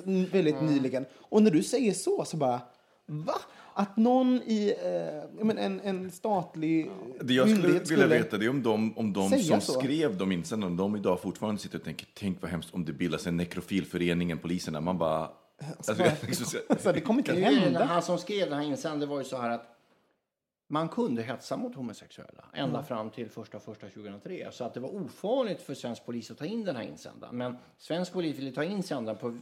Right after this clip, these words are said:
Speaker 2: för att visa då att den här personen, Börje Karlsson i Sörmland, han hade ju väldigt svårt för homosexuella. Han tyckte att han hade förmodligen jättesvårt för kvinnliga, kvinnliga poliser också.
Speaker 1: Mm.
Speaker 2: Så att, eh,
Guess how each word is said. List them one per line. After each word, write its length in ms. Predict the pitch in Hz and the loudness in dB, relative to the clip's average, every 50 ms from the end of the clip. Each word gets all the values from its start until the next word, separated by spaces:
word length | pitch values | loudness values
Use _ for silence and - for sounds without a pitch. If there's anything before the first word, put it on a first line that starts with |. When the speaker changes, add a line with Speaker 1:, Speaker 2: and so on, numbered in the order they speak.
| - _ - | -16 _ -20
Speaker 2:
för 180 | - - 131 | -14 -10 -10
att 60 | 123 123 | -8 -4
visa 480 | 139 143 135 117 110 - - 185 175 | -4 -4 -4 -4 -8 -4 -2 0 0
då 160 | 147 123 117 | 0 0 0
att 160 | 113 113 - - - - - _ _ _ _ _ _ | 0 -2 -4 -10 -20 -20 -20 _ _ _ _ _ _
den 120 | - - 120 | -8 -6 -4
här 180 | 147 156 151 | -4 -4 -6
personen, 540 | 151 143 135 - 156 151 151 143 127 110 110 | -6 -8 -8 -6 -4 -2 -2 0 0 -2 -2
Börje 240 | 107 120 117 113 110 | -2 -4 -4 -6 -8
Karlsson 600 | - - 123 110 110 110 - - 120 107 98 - | -12 -8 -6 -6 -6 -6 -8 -12 -12 -12 -12 -12
i 140 | - 95 92 | -14 -14 -14
Sörmland, 720 | - - - 98 107 110 107 107 - - - - - 98 | -14 -12 -10 -10 -10 -10 -12 -12 -14 -14 -16 -18 -20 -20
han 360 | 107 113 113 107 101 101 - - | -16 -12 -12 -12 -12 -12 -14 -18
hade 280 | - - - 107 98 98 | -20 -20 -18 -16 -14 -12
ju 80 | 101 95 | -12 -12
väldigt 380 | 98 - 101 - 76 - - - | -10 -12 -12 -12 -14 -18 -20 -20
svårt 240 | - - - - _ | -20 -20 -20 -20 _
för 80 | - | -20
homosexuella. 600 | - 87 - - - - - - - - - - | -20 -20 -20 -20 -20 -20 -20 -20 -20 -20 -20 -18
Han 140 | 104 104 107 | -18 -18 -18
tyckte 260 | - - 101 - - | -18 -18 -16 -12 -12
att 180 | 101 95 - _ _ _ _ _ _ _ | -12 -12 -14 _ _ _ _ _ _ _
han 140 | - - 120 | -14 -12 -10
hade 220 | 110 113 113 117 110 | -10 -8 -8 -10 -10
förmodligen 520 | - - 135 151 170 160 139 120 117 117 | -6 -4 -4 -2 -2 -2 -2 -2 -2 -4
jättesvårt 460 | 117 98 - - 98 - - 101 95 | -4 -8 -12 -14 -18 -16 -16 -18 -18
för 100 | - 98 | -18 -20
kvinnliga, 300 | - - 104 92 92 92 - _ - | -14 -12 -12 -10 -12 -12 -16 _ -14
kvinnliga 260 | 95 98 92 87 87 | -12 -12 -12 -12 -14
poliser 440 | - 107 101 104 95 - - - - | -16 -16 -16 -16 -16 -16 -20 -20 -20
också. 180 | - - - - 120 _ _ _ _ _ _ _ - | -20 -20 -20 -20 -20 _ _ _ _ _ _ _ -14
Speaker 1:
Mm. 220 | 147 139 131 135 135 _ _ - | -10 -10 -10 -10 -12 _ _ -14
Speaker 2:
Så 160 | - - 131 | -6 -4 -2
att, 280 | 127 123 - - - 139 | -2 -4 -6 -6 -4 -2
eh, 80 | 135 | -2